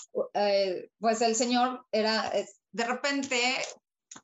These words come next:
yo creía que se había vuelto violento. No, no es que él se hubiera vuelto violento de la noche a la mañana. Él ya era así. Lo que pasa es que había momentos en la vida en que sacaba esa violencia y la sacaba conmigo,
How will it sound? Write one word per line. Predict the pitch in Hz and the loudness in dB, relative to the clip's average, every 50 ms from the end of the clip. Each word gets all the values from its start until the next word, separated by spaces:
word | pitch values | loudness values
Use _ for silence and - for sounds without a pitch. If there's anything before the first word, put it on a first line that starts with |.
| - - _ _ _ _ _ _ _ _ - | -20 -20 _ _ _ _ _ _ _ _ -10
yo | 220 208 269 269 - | -4 -2 0 0 2
creía | 294 277 254 247 240 240 | 2 2 2 2 2 0
que | 240 247 | 0 -2
se | - 240 | -2 -2
había | 190 208 208 196 | 0 0 0 0
vuelto | 202 196 202 - 208 185 | 0 -2 -4 -4 -4 -2
violento. | 196 208 208 214 226 233 226 226 - - | 2 2 4 4 4 2 0 -4 -4 -2
No, | 226 240 233 233 - 220 | 0 0 0 0 0 0
no | 226 247 | 2 4
es | 254 262 285 277 285 - | 4 4 4 2 2 0
que | - 277 247 233 226 220 220 - - | 0 0 0 2 2 0 0 0 0
él | 226 233 226 | 0 0 0
se | 226 262 | 0 0
hubiera | 240 240 233 226 214 | 2 2 2 2 2
vuelto | 214 220 214 214 214 220 214 | 2 2 0 2 0 0 2
violento | 214 208 202 202 202 196 214 208 | 2 2 2 0 0 0 -2 0
de | 208 196 | 0 2
la | 185 185 190 | 0 0 -2
noche | 196 190 - - 190 | -2 -4 -4 -4 -4
a | |
la | 190 190 | -4 -4
mañana. | 196 202 208 202 202 185 - - _ _ _ _ _ _ _ _ - | -6 -6 -6 -6 -6 -8 -12 -16 _ _ _ _ _ _ _ _ 0
Él | 254 254 262 254 214 | 2 2 2 2 2
ya | 247 226 220 220 233 | 0 2 2 4 4
era | 233 240 233 240 | 4 4 4 4
así. | 254 - 403 403 403 - | 2 4 2 2 2 0
Lo | 190 196 190 | -2 -2 0
que | 190 202 | -2 -2
pasa | - - 208 202 - 233 233 226 | -2 0 -2 0 2 2 2 2
es | 214 208 208 - | 2 0 0 0
que | 233 233 | 0 0
había | 220 220 220 | 2 2 2
momentos | 220 233 233 226 226 220 214 233 220 226 254 | 2 2 2 2 2 0 0 0 0 0 0
en | 240 240 | 0 2
la | 247 277 | 0 0
vida | 285 285 254 214 214 214 240 294 - - _ _ - | 0 0 0 0 0 -2 -2 -2 -4 -12 _ _ -6
en | - 214 220 220 220 220 226 | -2 0 2 2 2 0 0
que | 226 220 233 247 247 - - _ _ _ _ _ | 0 0 2 0 -2 -6 -12 _ _ _ _ _
sacaba | - - - 175 196 - - 285 302 302 262 254 | -14 -8 -6 -6 -6 -4 0 2 2 4 2 2
esa | - - 190 | 0 0 0
violencia | 180 175 175 180 185 185 175 - 208 - - | 0 2 2 0 0 -2 -2 -2 -2 -2 0
y | 214 214 | 0 0
la | 202 185 | 0 0
sacaba | - - 185 175 - 185 185 190 202 196 | 0 -2 -4 -4 -2 -2 0 0 0 0
conmigo, | - 240 247 247 277 294 277 220 180 - - - | 2 2 4 4 4 2 2 2 0 -2 -4 -4